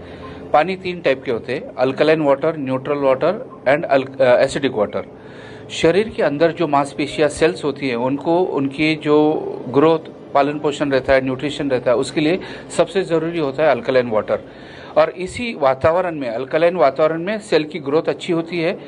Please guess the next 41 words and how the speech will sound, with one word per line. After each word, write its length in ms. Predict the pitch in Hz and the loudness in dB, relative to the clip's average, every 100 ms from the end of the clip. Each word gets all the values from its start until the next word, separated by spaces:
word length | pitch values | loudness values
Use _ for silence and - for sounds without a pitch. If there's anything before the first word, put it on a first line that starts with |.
| - - - | -16 -18 2
और 200 | 147 156 175 | 4 4 2
उनका 640 | 151 156 151 180 170 185 - - - - | -6 -8 -2 2 2 0 -8 -20 -18 -6
life 360 | 131 151 170 147 | 0 0 0 0
ज़्यादा 240 | 131 123 | 2 2
होता 260 | 110 107 110 | -2 -4 -6
है। 320 | 98 - - - - | -6 -16 -20 -20 -6
इसलिए 520 | 165 - 220 233 240 - - | -4 -2 2 2 2 -2 -14
science 540 | - 170 160 220 208 - | -4 0 2 0 -6 -2
और 180 | 156 175 | 0 0
वैदिक 420 | 165 151 160 208 | -2 -4 -4 0
काल 180 | 180 170 | 2 2
से 300 | - 165 117 - - | 0 -4 -4 -8 0
alkaline 380 | 143 147 180 196 | 2 2 2 2
water 260 | 180 143 156 | 2 0 0
को 140 | 165 | -4
महत्व 360 | 151 123 - 113 | 0 0 0 -4
है। 100 | 98 - - - - | -4 -10 -20 -20 -2
आप 120 | 147 156 | 0 2
गंगोत्री 420 | 170 180 196 208 | 2 2 2 0
का 120 | 202 | 0
पानी 320 | 175 165 185 | 0 0 -2
लीजिए, 300 | 180 165 170 | -8 -8 -4
वो 100 | 156 | -2
उसका 220 | 147 - | -2 0
study 280 | 165 151 151 | 0 0 -2
करेंगे 460 | 160 160 160 170 165 | 0 0 0 -2 -4
तो 140 | 170 | 2
आप 240 | 160 151 - | 2 4 2
alkaline 360 | 135 147 143 | 2 2 4
water 240 | 135 117 120 | 4 2 0
पाओगे। 420 | 120 110 104 101 - - - | 0 0 -2 -8 -12 -18 -8
तो 80 | - | -2
इसी 280 | 170 165 233 | -2 -2 0
शास्त्र 440 | - 165 - 185 | 2 0 -2 -6
का 120 | 180 | -2
इस्तेमाल 440 | 151 - 160 156 151 | -4 -4 -2 0 0
करके 380 | 139 123 - | -2 -2 -6
alkaline 440 | - 135 135 160 160 | -4 -2 0 2 4
water 440 | 143 135 160 156 | 2 2 -2 -2
का 80 | 160 | 0
इस्तेमाल 540 | 135 135 147 151 156 | 0 0 0 2 2